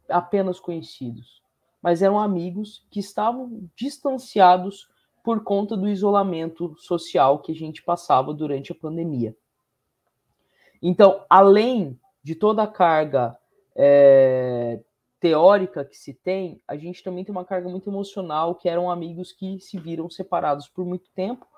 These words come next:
por conta do, do lockdown que a gente passou durante a pandemia de covid dezenove, né?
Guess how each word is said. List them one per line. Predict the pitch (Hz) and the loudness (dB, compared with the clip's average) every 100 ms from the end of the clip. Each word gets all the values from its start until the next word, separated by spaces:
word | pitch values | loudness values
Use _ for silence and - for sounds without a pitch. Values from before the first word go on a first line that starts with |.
| _ _ | _ _
por | - 214 | -8 -6
conta | 196 190 196 190 - _ _ - | -4 -4 -4 -8 -10 _ _ -12
do, | 156 175 175 175 170 165 156 | 0 2 4 2 2 0 -4
do | 156 | -2
lockdown | 170 175 180 - 156 160 | 0 0 0 -6 -6 -8
que | - | -12
a | |
gente | 165 - | -14 -12
passou | 165 170 - 151 160 _ _ _ | -12 -12 -10 -12 -12 _ _ _
durante | 160 156 156 | -6 -6 -8
a | |
pandemia | 165 160 156 147 143 | -14 -14 -14 -14 -16
de | 143 | -16
covid | - 139 143 139 | -14 -12 -12 -14
dezenove, | 135 165 143 101 87 - _ _ _ _ _ _ _ - | -18 -16 -12 -12 -12 -16 _ _ _ _ _ _ _ -14
né? | 147 156 | -12 -12